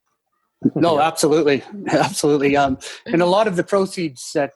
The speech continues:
Speaker 1: uh, go through the merch goes back into us sponsoring, uh, serving guys, still operational guys, and taking them down to matches with us and giving them the opportunity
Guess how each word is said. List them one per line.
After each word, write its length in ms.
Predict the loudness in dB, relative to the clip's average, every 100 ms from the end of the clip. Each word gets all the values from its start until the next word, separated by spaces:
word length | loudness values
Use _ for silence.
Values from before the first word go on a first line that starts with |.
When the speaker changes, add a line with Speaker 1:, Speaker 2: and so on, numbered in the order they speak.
| 0
Speaker 1:
uh, 180 | 0 0
go 200 | -2 -4
through 220 | -2 -2
the 60 | 2
merch 360 | 2 2 2
goes 200 | 0 2
back 260 | 2 0 0 -4
into 480 | -6 -2 -2 -2 -4 -14 _ 0
us 240 | 0 0
sponsoring, 720 | 0 2 2 0 -2 0 -2 -2
uh, 340 | -2 -2 -6
serving 680 | -12 -4 0 2 2 0 0 2
guys, 320 | 2 2 0
still 180 | 2 2
operational 500 | 2 2 2 0 2
guys, 320 | 2 2 2
and 140 | 0
taking 260 | 0 0 2
them 120 | 2
down 220 | 4 2
to 120 | 0
matches 400 | 0 0 -2 -4
with 220 | -2 -2 -2
us 280 | -2 -6 -14 _ _ _ _ _
and 680 | 0 2 4 4 2 0 -4 _ _
giving 200 | 0 2
them 160 | 4 4
the 80 | 4
opportunity 960 | 2 0 0 2 4 4 4 2 0